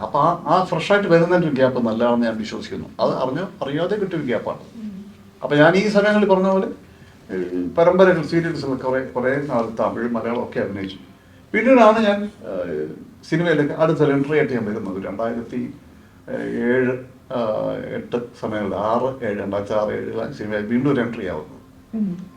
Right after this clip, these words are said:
Speaker 1: അങ്ങനെയാണ് അതിൽ ബ്രേക്ക് ഉണ്ടാകുന്ന ടു ഹരിഹർ മാറാണ്.
Speaker 2: അതെ.
Speaker 1: അന്ന്.
Speaker 2: പക്ഷെ അത് ഇടയ്ക്ക് വെച്ചിട്ട് ഒരൊറ്റ വേഷത്തിലായാൽ പോലും, ഏ, ചെയ്യാൻ അശോകേട്ടൻ തയ്യാറായിട്ടില്ല. ഇപ്പം ഹലോയിലൊക്കെ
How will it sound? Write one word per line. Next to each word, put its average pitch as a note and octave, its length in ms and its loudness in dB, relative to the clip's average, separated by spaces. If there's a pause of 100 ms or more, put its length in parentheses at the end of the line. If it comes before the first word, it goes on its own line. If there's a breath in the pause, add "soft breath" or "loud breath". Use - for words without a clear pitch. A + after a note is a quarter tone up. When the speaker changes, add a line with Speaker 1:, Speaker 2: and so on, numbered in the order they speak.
Speaker 1:
അങ്ങനെയാണ് D3 440 4
അതിൽ D3+ 140 4 (460)
ബ്രേക്ക് G3+ 340 6
ഉണ്ടാകുന്ന D#3+ 340 6 (120)
ടു C#3+ 120 0
ഹരിഹർ A2+ 340 0
മാറാണ്. D2+ 320 -10 (160)
Speaker 2:
അതെ. F2+ 160 -16 (320)
Speaker 1:
അന്ന്. - 180 -18 (380)
Speaker 2:
പക്ഷെ C4 200 0
അത് C#4+ 120 8
ഇടയ്ക്ക് C4 280 -2
വെച്ചിട്ട് C4 280 -4 (100)
ഒരൊറ്റ A3+ 360 -2 (100)
വേഷത്തിലായാൽ B3 600 2
പോലും, A3 200 0 (400)
ഏ, F#3+ 40 -8 (380)
ചെയ്യാൻ G#3 220 4 (100)
അശോകേട്ടൻ F#3+ 340 0
തയ്യാറായിട്ടില്ല. F3 480 2
ഇപ്പം - 180 -8
ഹലോയിലൊക്കെ F#3+ 400 4